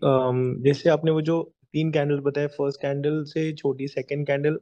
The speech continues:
Speaker 2: और third candle is bigger than the first and the second candle।
Speaker 1: हाँ, हाँ,
Speaker 2: तो
Speaker 1: हाँ।
Speaker 2: पहले मैं वॉल्यूम्स ये ढूंढ के फिर वो वन आवर में, अ, should I check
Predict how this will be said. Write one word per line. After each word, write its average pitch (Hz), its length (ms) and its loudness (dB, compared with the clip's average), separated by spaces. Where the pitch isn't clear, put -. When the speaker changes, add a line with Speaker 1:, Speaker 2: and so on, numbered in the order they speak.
Speaker 2:
और 127 280 -2
third 143 240 0
candle 139 280 0
is 147 320 -6
bigger 143 320 4
than 139 160 -2
the 160 140 -2
first 135 280 0
and 143 120 -6
the 160 100 -4
second 139 300 0
candle। 113 360 -8
Speaker 1:
हाँ, 123 240 2
हाँ, 127 240 -2
Speaker 2:
तो 160 100 6
Speaker 1:
हाँ। - 260 2
Speaker 2:
पहले 151 240 6
मैं 190 140 8
वॉल्यूम्स 151 640 4
ये 156 160 2
ढूंढ 135 580 2
के 190 120 6
फिर 170 300 0
वो 190 140 6
वन 160 200 0
आवर 160 180 0
में, 170 300 0
अ, 131 360 -4
should 143 240 2
I 139 120 6
check 151 260 0